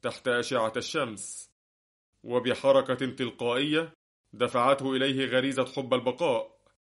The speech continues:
قبضت يد الدكتور حجازي على قطعة من الصخر المتخلف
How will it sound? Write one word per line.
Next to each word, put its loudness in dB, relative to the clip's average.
قبضت 4
يد 0
الدكتور -4
حجازي -2
على 2
قطعة 0
من -2
الصخر -4
المتخلف -4